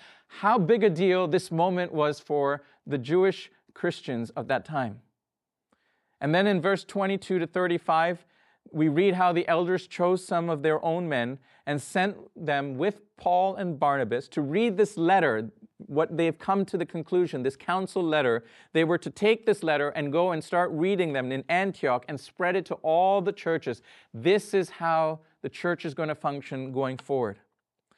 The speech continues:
And so as I close, I'd like to summarize some thoughts. Michael Green beautifully summarizes the key learnings of the Council of Jerusalem and the wisdom of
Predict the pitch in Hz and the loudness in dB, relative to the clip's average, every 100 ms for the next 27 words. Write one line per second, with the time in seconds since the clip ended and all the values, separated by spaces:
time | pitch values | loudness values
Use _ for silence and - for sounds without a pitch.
0 | _ _ - 156 208 214 240 233 220 214 | _ _ -8 0 4 4 4 0 2 2
1 | 185 175 202 190 - 190 190 170 147 139 | 2 2 0 -4 -2 0 2 2 2 0
2 | 139 - _ - 151 - 151 123 - - | -4 -14 _ -6 -4 0 0 0 -8 -20
3 | _ _ _ _ _ _ _ _ 165 202 | _ _ _ _ _ _ _ _ 2 4
4 | 220 175 151 190 156 143 143 196 214 - | 4 2 2 0 0 -2 0 2 2 2
5 | 196 - 185 180 170 143 131 143 131 147 | -2 0 0 2 2 2 0 -4 -8 -8
6 | - - 196 190 165 170 156 127 135 131 | -10 -8 -2 0 2 0 -2 -4 -6 -8
7 | - 151 156 151 123 120 135 139 113 107 | -4 -4 -4 -4 -4 -6 -8 -8 -8 -8
8 | 110 _ - 139 143 139 131 175 220 - | -10 _ -8 -2 0 0 2 2 2 0
9 | 170 165 165 - 135 131 | -6 -6 -6 -4 -6 -6